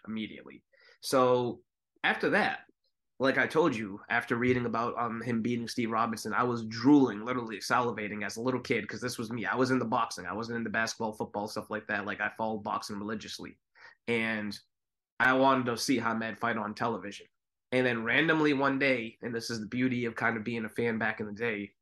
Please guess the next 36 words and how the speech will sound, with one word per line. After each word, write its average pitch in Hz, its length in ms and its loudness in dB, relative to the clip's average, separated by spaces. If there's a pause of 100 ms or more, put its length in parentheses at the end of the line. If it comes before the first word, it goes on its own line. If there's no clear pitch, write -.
(220)
sometimes 117 460 0
you 127 80 4
would 120 100 -2
get 117 140 0
surprised 117 440 0
without 113 260 -4
real, 120 260 0 (280)
without 117 300 -2
even 107 220 -6
knowing 113 260 -2
it. 95 120 -10 (520)
Um, 107 480 0 (180)
Hamed 117 360 0
was 120 140 -2
gonna 120 160 -2
make 120 200 -2
his 117 140 0
U 107 160 -2
S 113 80 -6
debut, 127 440 -2 (320)
not 127 300 2
U 143 180 8
S 131 260 2
in, 131 260 0
in 123 160 -2
the 117 80 -4
actual 117 320 -2
States, 123 380 0
but 113 220 -4
U 123 180 0
S 117 100 -4
television 113 500 -2
debut, 95 420 -12 (520)
um, 110 400 -2
on 120 140 2
Showtime 117 400 0